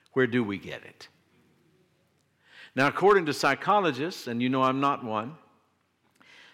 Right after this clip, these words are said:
they might consider me an interesting specimen to find out what, you know, I don't know.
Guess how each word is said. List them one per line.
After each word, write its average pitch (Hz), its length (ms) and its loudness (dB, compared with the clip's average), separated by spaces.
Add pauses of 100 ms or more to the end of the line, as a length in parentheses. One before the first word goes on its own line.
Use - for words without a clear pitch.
(460)
they 110 140 0
might 120 240 2 (260)
consider 123 440 -2
me 123 180 0
an 120 80 -4
interesting 131 680 -6
specimen 90 680 -8
to 80 80 -14
find 101 300 -6
out 104 200 -4
what, 101 360 -8
you 101 80 -8
know, 104 80 -6
I 104 140 0
don't 127 160 -2
know. 165 260 0